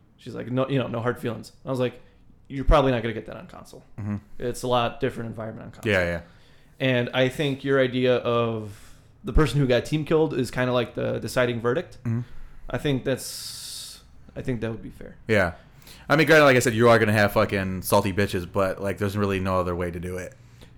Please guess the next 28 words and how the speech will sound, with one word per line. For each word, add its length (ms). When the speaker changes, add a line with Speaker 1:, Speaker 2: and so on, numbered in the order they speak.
Speaker 1:
It's 160
a 60
very 240
delicate 440
balance, 360
man. 300
I, 200
the 360
idea 260
I 140
had 240
was, 280
um, 300
that, 580
that 340
team 260
kill 280
that 140
accumulates 520
you 60
to 60
that 160
five 260
points, 260
like 100
that 200
first 220
one, 260